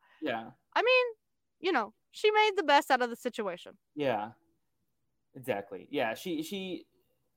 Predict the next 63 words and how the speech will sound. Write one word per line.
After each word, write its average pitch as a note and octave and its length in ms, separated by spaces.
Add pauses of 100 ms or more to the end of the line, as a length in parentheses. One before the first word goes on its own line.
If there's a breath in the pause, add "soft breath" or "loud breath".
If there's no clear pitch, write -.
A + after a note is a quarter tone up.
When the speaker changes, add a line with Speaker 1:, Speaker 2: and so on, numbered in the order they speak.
(160)
Speaker 1:
I, F#3 200
I G3+ 100
appreciate A#3 420
Lashana F3 440
for E3+ 80
standing C#3+ 260
up B2+ 120
for C3+ 80
herself, B2+ 280
but C3 80
you C3 60
also B2+ 200
don't A#2 160
need A#2 120
to A#2+ 60
physically, A#2 340
but G3 160
it's A#3 120
also B3 180
a F3+ 40
cartoon. G2+ 560 (240)
But, C#3+ 120
like, C#3+ 160
that's D3 200
not C3+ 120
Speaker 2:
It F4+ 120
is, D#4+ 120
yeah. - 100
Speaker 1:
justifying F3 400
anything, G3 500
but, A2 360 (320)
like, G#2+ 260
Speaker 2:
Right, G3+ 160
Speaker 1:
it's - 100
a - 20
Speaker 2:
right. F#3+ 100
Speaker 1:
kid's C#3+ 200
show, B2+ 320
like, A#2+ 240
it's - 260
meant C#3 280
for B2 100
comedic B2 500
effect, A2 460
but G#2+ 200 (140)
Speaker 2:
I F4 80
mean, G4 200
the, F#4+ 80
Speaker 1:
just E4+ 120
Speaker 2:
the G4 80
Speaker 1:
do - 60
Speaker 2:
cliff G#4 200
they're G4 100
Speaker 1:
respect E4+ 100
Speaker 2:
jumping D#4+ 220
Speaker 1:
people's D4+ 180
Speaker 2:
off D4 40
is B3+ 60
Speaker 1:
bodies. B3+ 280
Speaker 2:
a - 20
thousand A#3 300
feet G3+ 180
high. E3+ 240